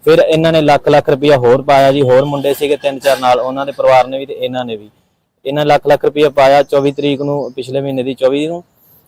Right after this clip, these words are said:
ਉਹਦੀ ਗੱਲਬਾਤ ਹੋਈ ਮੁੰਡੇ ਦੀ, ਉਹਨੇ ਘਰੇ ਦੱਸਿਆ ਵੀ "ਮੈਨੂੰ ਅੱਜ ਸਵੇਰੇ ਹੋਟਲ ਇਹਨਾਂ ਚੇਂਜ ਕਰਾਉਣਾ, ਮੇਰਾ ਦੂਜੇ ਮੁੰਡਿਆਂ ਦਾ ਅੱਜ ਕਰਾਤਾ, ਮੇਰਾ ਸਵੇਰੇ ਕਰਾਉਣਾ" ਜੀ।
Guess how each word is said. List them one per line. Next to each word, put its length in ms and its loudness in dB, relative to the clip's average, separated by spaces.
ਉਹਦੀ 160 0
ਗੱਲਬਾਤ 420 2
ਹੋਈ 220 0
ਮੁੰਡੇ 300 -2
ਦੀ, 60 -2
ਉਹਨੇ 200 0
ਘਰੇ 200 2
ਦੱਸਿਆ 320 0
ਵੀ 100 -2
"ਮੈਨੂੰ 480 -2
ਅੱਜ 160 -4
ਸਵੇਰੇ 320 0
ਹੋਟਲ 320 0
ਇਹਨਾਂ 180 -2
ਚੇਂਜ 240 -6
ਕਰਾਉਣਾ, 340 -2
ਮੇਰਾ 240 0
ਦੂਜੇ 320 -6
ਮੁੰਡਿਆਂ 280 -4
ਦਾ 140 2
ਅੱਜ 140 -6
ਕਰਾਤਾ, 380 2
ਮੇਰਾ 280 0
ਸਵੇਰੇ 300 -2
ਕਰਾਉਣਾ" 340 -4
ਜੀ। 100 -20